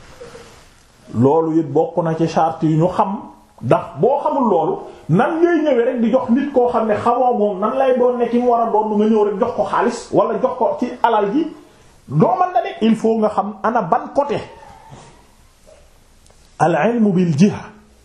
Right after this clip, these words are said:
bi nga xam ne moo tax waa ji mën a doon ban côté la? Est-ce que zawjiya la?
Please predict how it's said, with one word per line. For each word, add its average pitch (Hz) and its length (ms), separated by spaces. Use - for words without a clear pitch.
bi 139 240
nga 330 160
xam 277 220
ne 233 80
moo 226 300
tax - 160
waa 190 280
ji 180 80
mën 151 140
a 139 60
doon 123 300
ban 156 200
côté 127 240
la? 85 80
Est-ce 156 160
que 165 100
zawjiya 139 540
la? 165 160